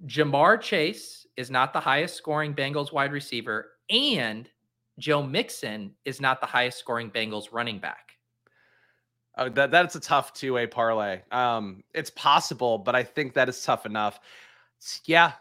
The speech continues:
Speaker 2: I, I guess I'll give you a one-time
Speaker 1: The
Speaker 2: fifteen pointer.
Speaker 1: the Mixon one is really where it, the odds swing. 'Cause, like, obviously, like, Hayden Hurst or Higgins could pop up for a bigger game,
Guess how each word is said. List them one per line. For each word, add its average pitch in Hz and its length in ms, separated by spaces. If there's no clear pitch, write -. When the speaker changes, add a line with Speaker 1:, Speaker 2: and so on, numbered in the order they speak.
Speaker 2:
I, 143 240
I 147 80
guess 160 200
I'll 165 100
give 156 160
you 160 120
a - 20
one-time 151 420
Speaker 1:
The 254 80
Speaker 2:
fifteen 127 360
pointer. 98 320
Speaker 1:
the 156 160
Mixon 269 500
one 185 180
is 139 140
really 143 400
where 123 580
it, 127 280
the 127 120
odds 117 320
swing. 110 280
'Cause, 196 180
like, 214 200
obviously, 170 480
like, 127 200
Hayden 127 240
Hurst 120 340
or 113 80
Higgins 113 540
could - 240
pop 117 280
up 117 200
for 127 100
a 113 40
bigger 117 280
game, 110 420